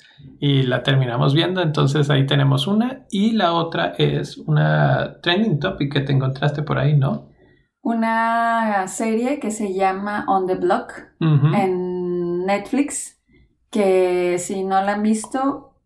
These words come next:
Speaker 1: On the Block, On My Block.
Speaker 2: On My Block.
Speaker 1: Sí.
Speaker 2: Y si no la han visto, se la recomendamos mucho, mucho. Es una serie de adolescentes, pero está chistosa. <laughs>
Speaker 1: Fíjate
Speaker 2: Está
Speaker 1: que
Speaker 2: divertida.
Speaker 1: Bueno, vamos, vamos a empezar con esa serie.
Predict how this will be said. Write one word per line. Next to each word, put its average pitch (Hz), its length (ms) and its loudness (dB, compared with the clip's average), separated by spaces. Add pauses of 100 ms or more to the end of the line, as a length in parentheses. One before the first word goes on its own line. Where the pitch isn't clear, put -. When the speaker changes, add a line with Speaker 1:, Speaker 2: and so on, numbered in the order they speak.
(160)
Speaker 1:
On 156 160 2
the 143 80 4
Block, 180 580 0
On 151 200 4
My 135 120 2
Block. 135 360 0 (160)
Speaker 2:
On 220 180 2
My 196 160 2
Block. 185 380 -2
Speaker 1:
Sí. - 360 -12 (720)
Speaker 2:
Y 220 360 2
si 214 100 0
no 214 140 2
la 220 80 2
han 226 80 0
visto, 233 480 -4
se 196 220 -6
la 180 180 -2
recomendamos 180 800 -4
mucho, 208 440 0
mucho. 214 380 2
Es - 380 0
una 302 240 6
serie 240 320 2
de 214 80 4
adolescentes, 180 840 0 (440)
pero 208 160 2
está 196 220 -2
chistosa. - 420 -4
<laughs> - 840 -6
Speaker 1:
Fíjate 180 340 4
Speaker 2:
Está 160 200 2
Speaker 1:
que 143 80 2
Speaker 2:
divertida. 202 600 -2 (460)
Speaker 1:
Bueno, 156 220 2
vamos, 180 300 0
vamos 185 280 2
a 190 40 2
empezar 151 360 0
con 156 200 2
esa 139 400 2
serie. 151 500 -2